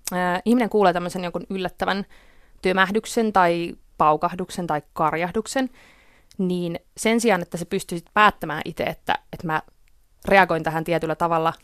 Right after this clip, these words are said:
niin aivot ohittaa meidän tämmöisen tietoisen järjestelmän ja vaikuttaa suoraan ihmisen mantelitumakkeeseen,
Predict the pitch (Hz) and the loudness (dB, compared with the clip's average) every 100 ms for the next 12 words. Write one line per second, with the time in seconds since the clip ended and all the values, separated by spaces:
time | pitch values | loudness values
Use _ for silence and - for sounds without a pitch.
0 | - 175 160 - - - _ 196 214 190 | -10 -8 -8 -10 -16 -20 _ 4 4 2
1 | 170 - - - 226 233 240 - 175 160 | -2 -6 -20 -2 0 2 0 0 0 0
2 | 156 160 165 165 170 202 180 156 160 151 | 0 -4 -6 -8 -4 2 2 0 -6 -8
3 | - _ - _ _ 190 180 165 156 - | -12 _ -20 _ _ 6 8 6 -2 -6
4 | - - 185 - _ - 165 165 165 170 | -6 -6 -8 -12 _ 0 2 2 0 0
5 | 160 202 185 165 156 - 160 - 170 190 | 0 2 2 2 0 -4 -10 -8 -2 2
6 | 220 190 - 151 - - - - - 110 | 4 2 -2 -4 -4 -6 -8 -4 -2 -2
7 | 127 | -2